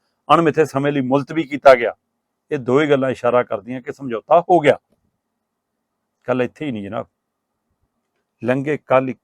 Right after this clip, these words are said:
ਵਾਰ ਫੇਰ ਅੰਤਰਿਮ ਕਮੇਟੀ ਦੀ ਬੈਠਕ ਮੁਲਤਵੀ ਹੋਈ, ਪਰ ਐਡਵੋਕੇਟ ਹਰਿੰਦਰ ਸਿੰਘ ਧਾਮੀ ਜੀ ਕੁਝ ਖਾਸ ਬੰਦਿਆਂ ਨਾਲ ਬਾਬਾ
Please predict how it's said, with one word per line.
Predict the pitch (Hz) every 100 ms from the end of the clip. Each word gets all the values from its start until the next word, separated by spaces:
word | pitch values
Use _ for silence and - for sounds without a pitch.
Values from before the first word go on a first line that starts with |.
| -
ਵਾਰ | 120
ਫੇਰ | - 143 143 90 _ _ _ _ _ _ _ _ _ _
ਅੰਤਰਿਮ | 131 131 160 160
ਕਮੇਟੀ | 160 160 170
ਦੀ | 175
ਬੈਠਕ | 120 117 135
ਮੁਲਤਵੀ | 127 107 _ 123
ਹੋਈ, | 113 165 180 _ _ _ _ _ _ _ -
ਪਰ | 143
ਐਡਵੋਕੇਟ | - 131 135 139 - -
ਹਰਿੰਦਰ | - 120 123 135
ਸਿੰਘ | 170 147
ਧਾਮੀ | - 127 127
ਜੀ | 131
ਕੁਝ | 151 143
ਖਾਸ | - 127 127 -
ਬੰਦਿਆਂ | 139 131 131
ਨਾਲ | 120 127 - _ _ _ _ _ _ _ _ 127
ਬਾਬਾ | 120 127